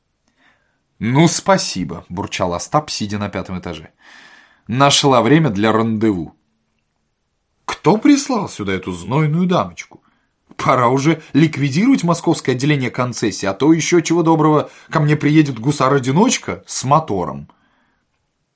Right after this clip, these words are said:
В это время мадам Грицацуева, отделенная от Остапа тремя этажами, тысячу дверей и дюжиной коридоров, вытерла подолом нижней юбки разгоряченное лицо и начала поиски.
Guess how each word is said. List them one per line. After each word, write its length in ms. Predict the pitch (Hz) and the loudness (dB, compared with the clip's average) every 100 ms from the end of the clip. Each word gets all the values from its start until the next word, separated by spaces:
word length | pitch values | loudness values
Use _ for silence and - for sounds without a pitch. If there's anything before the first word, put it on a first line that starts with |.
| _ _ _ _ | _ _ _ _
В 180 | 80 104 | -8 -6
это 220 | 143 95 | -4 -6
время 500 | 92 107 151 95 - _ _ _ _ _ _ - | -8 -6 -6 -8 -16 _ _ _ _ _ _ -14
мадам 480 | 87 104 127 156 | -4 -2 0 0
Грицацуева, 1040 | 123 117 110 - 107 - - 185 113 87 90 | 0 -4 -4 -6 -8 -10 -6 -2 -4 -6 -10
отделенная 760 | 92 95 123 156 143 127 113 | -10 -8 -4 -4 -6 -6 -8
от 120 | 101 | -6
Остапа 440 | 110 - - 143 107 | -8 -8 -6 -8 -8
тремя 380 | 110 117 127 107 | -10 -8 -6 -8
этажами, 600 | 92 104 131 170 104 - - - _ - | -8 -10 -6 -6 -8 -16 -20 -20 _ -4
тысячу 480 | 170 - 131 - 127 | -4 -2 -6 -6 -6
дверей 520 | 104 135 151 143 110 | -2 0 2 0 -2
и 20 | |
дюжиной 480 | 110 160 139 123 113 | -4 -4 -2 -6 -6
коридоров, 680 | 123 143 180 170 101 - - | -4 -2 0 -2 -4 -10 -14
вытерла 640 | 92 143 180 135 120 104 | -8 -6 -6 -6 -8 -10
подолом 760 | - - 107 117 131 110 98 98 | -12 -8 -6 -4 -4 -4 -8 -10
нижней 380 | 110 104 98 | -10 -10 -10
юбки 340 | 98 107 - 92 | -8 -10 -10 -12
разгоряченное 640 | 95 92 95 95 98 92 | -10 -10 -10 -10 -10 -10
лицо 420 | 87 92 - 170 170 _ _ _ _ _ _ - | -10 -12 -8 -8 -10 _ _ _ _ _ _ -10
и 100 | 120 | -8
начала 440 | 104 90 - 87 | -6 -8 -10 -8
поиски. 680 | 98 - 87 78 - - - | -10 -10 -12 -12 -14 -14 -20